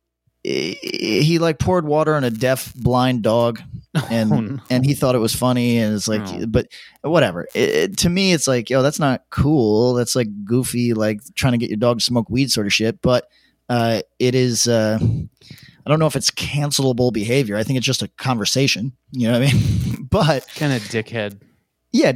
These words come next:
Speaker 1: Oh, well, I mean, it's definitely dickhead. But
Speaker 2: is
Speaker 1: if
Speaker 2: canceling over? Are we done? Can, are they, I, I,
Speaker 1: I
Speaker 2: I haven't
Speaker 1: think it's basically over. I
Speaker 2: I
Speaker 1: think it's
Speaker 2: haven't seen
Speaker 1: ba-
Speaker 2: anyone,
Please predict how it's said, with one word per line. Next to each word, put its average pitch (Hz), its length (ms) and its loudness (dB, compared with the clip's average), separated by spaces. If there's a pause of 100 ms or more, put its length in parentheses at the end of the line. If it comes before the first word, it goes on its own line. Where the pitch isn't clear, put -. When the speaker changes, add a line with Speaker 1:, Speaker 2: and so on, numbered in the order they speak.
Speaker 1:
Oh, 143 80 4
well, 92 180 -2
I 110 60 -2
mean, 110 160 4
it's 104 140 -4 (320)
definitely 120 380 0
dickhead. 82 380 -6 (400)
But 247 320 2 (840)
Speaker 2:
is 147 100 -10
Speaker 1:
if - 60 -12
Speaker 2:
canceling 226 500 0
over? 170 400 -4
Are 143 60 -2
we 175 100 -2
done? 196 260 -4
Can, 165 220 -8
are 160 80 -2
they, 165 200 0
I, 165 80 -6
I, 165 300 -4
Speaker 1:
I 190 100 -2
Speaker 2:
I - 40 0 (160)
haven't 214 160 -2
Speaker 1:
think 247 280 0
it's 151 160 -2
basically 135 880 0
over. 71 420 -8
I 165 80 -4
Speaker 2:
I - 0 -
Speaker 1:
think 190 80 -2
it's 226 60 -2
Speaker 2:
haven't 226 240 -2
seen - 260 0
Speaker 1:
ba- - 60 0
Speaker 2:
anyone, 135 600 0